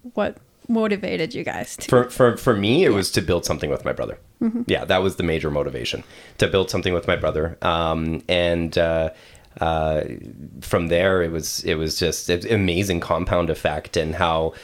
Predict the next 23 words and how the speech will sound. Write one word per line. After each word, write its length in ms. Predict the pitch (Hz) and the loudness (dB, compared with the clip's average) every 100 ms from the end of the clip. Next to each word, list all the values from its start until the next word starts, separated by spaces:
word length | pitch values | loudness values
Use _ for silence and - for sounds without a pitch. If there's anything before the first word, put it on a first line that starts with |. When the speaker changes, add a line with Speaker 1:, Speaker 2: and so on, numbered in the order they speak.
| - - | -20 -8
Speaker 2:
the 220 | 90 87 | 0 2
ideas, 640 | 80 82 85 92 90 85 | 2 0 2 4 4 4
as 240 | 87 87 92 | 2 2 0
you, 200 | 90 85 | 0 2
as 240 | 92 92 95 | 2 0 0
you 140 | 92 | -2
con-, 240 | - 95 - | 0 -2 2
as 220 | 101 98 | 2 2
we 260 | 104 92 - | 0 -2 0
executed 480 | 95 - 104 98 87 | -2 -2 -2 0 2
on 160 | 82 82 | 2 0
ideas 520 | 80 82 87 87 80 | 0 2 4 4 0
and 80 | 78 | -2
they 60 | |
started 260 | 76 82 78 | 0 -2 -2
to 60 | - | -2
compound, 540 | 95 92 95 85 80 | 0 2 0 0 0
new 160 | 87 85 | 0 0
ideas 340 | 80 87 82 | 2 0 0
would 140 | 80 | -4
flow 320 | - 90 76 85 | -4 -2 0 0
in, 260 | 92 90 | 2 0
and, 140 | 80 | -2